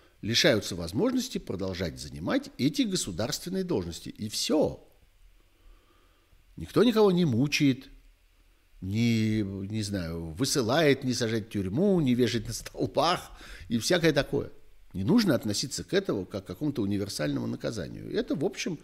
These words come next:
вполне такая разумная, спокойная мера, предназначенная для того, чтобы люди, которые дискредитировали себя, занимая разного рода государственные должности, причем они могут быть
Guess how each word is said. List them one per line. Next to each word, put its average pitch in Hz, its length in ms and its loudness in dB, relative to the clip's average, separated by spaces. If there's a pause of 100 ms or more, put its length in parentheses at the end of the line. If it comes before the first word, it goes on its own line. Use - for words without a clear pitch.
(420)
вполне 160 600 4
такая 175 300 2
разумная, 127 540 2
спокойная 131 840 4
мера, 170 360 0
предназначенная 104 720 -4
для 90 140 -2
того, 226 240 -2
чтобы 117 260 -4
люди, 139 200 0
которые 104 400 -4
дискредитировали 107 880 -6
себя, 82 500 -6 (760)
занимая 98 520 0
разного 87 380 -4
рода 92 200 -6
государственные 101 480 -4
должности, 285 320 0
причем 151 340 2
они 165 120 4
могут 120 200 0
быть 110 280 -6